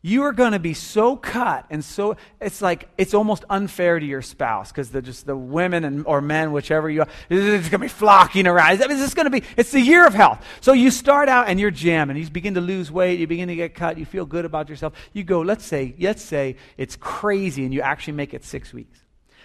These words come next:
I mean, just, you just, this is it. You're breaking all the records you had before, right? And all of a sudden, on a Wednesday morning when you should go to the gym, you, somebody calls up and says, "Hey, uh,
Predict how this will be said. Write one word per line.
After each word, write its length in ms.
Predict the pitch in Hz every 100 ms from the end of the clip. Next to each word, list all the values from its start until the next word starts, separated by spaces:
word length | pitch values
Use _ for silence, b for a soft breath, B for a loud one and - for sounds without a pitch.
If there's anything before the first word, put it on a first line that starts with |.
| b
I 120 | 143
mean, 100 | 156
just, 240 | 175 -
you 180 | 160 226
just, 320 | 160 190 135
this 220 | 214 240 190
is 180 | 143
it. 160 | 180 160
You're 100 | 156
breaking 300 | 165 190 170
all 280 | 156 175 196
the 60 |
records 360 | 180 180 170 135
you 80 | 143
had 160 | 143
before, 420 | 135 123 127 107 - b b -
right? 200 | 143 165 b b -
And 100 | 202
all 280 | 262 330
of 80 | 359
a 80 | 330
sudden, 420 | - 170 151 160
on 160 | 175 160
a 40 |
Wednesday 400 | 151 180 202 220
morning 360 | 185 135 143 156
when 160 | 139
you 140 | 139 135
should 180 | 151 139
go 140 | 156
to 80 | 170
the 60 | 143
gym, 280 | 123 135
you, 100 | 143 - _ _ _ _ - -
somebody 280 | 180 185 160
calls 320 | 151 151 156
up 140 | 151
and 100 | 135
says, 100 | 180
"Hey, 300 | 220 277 254 b b b _
uh, 140 | 185